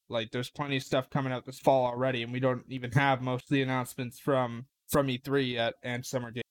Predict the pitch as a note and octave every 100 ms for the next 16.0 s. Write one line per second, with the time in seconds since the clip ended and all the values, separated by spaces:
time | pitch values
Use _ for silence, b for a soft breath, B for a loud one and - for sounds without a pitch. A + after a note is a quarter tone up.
0 | _ B2+ B2 A#2+ A2+ A2+ - _ F3+ F3
1 | C#3 - _ _ - D#3 D#3 D#3 E3 D3+
2 | - C#3 D3+ D#3 C#3+ C#3 D3+ - F#3 F#3
3 | - _ C3 A#2+ A#2 A#2 _ B2+ A#2+ B2
4 | B2+ C3 C3 _ _ - C3 - B2+ C3
5 | C3+ B2+ C3 B2+ B2+ B2+ B2+ C3+ - C#3
6 | C#3 C3+ _ _ _ - C3+ C3+ D3+ D3
7 | D3+ D3+ - - - C#3+ D3 B2+ - _
8 | F3 E3 C#3 - C#3+ C#3+ C#3+ C3 B2 -
9 | C#3+ C#3 B2+ B2 - B2 C3 - B2 B2+
10 | B2+ C3+ B2+ - C3 B2+ A#2+ B2 A#2+ A#2+
11 | C3+ C3+ - _ _ - B2+ C3 B2+ A#2+
12 | A#2+ - _ _ C3 C3 B2+ C3 _ C#3+
13 | C#3 C3+ B2+ A#2+ C3 C3+ C3+ - - B2+
14 | C#3+ C3 C#3+ D3 - D#3+ D3+ D3+ D#3 E3
15 | - D#3+ D3+ D3+ D3 D#3 E3 D#3 D#3+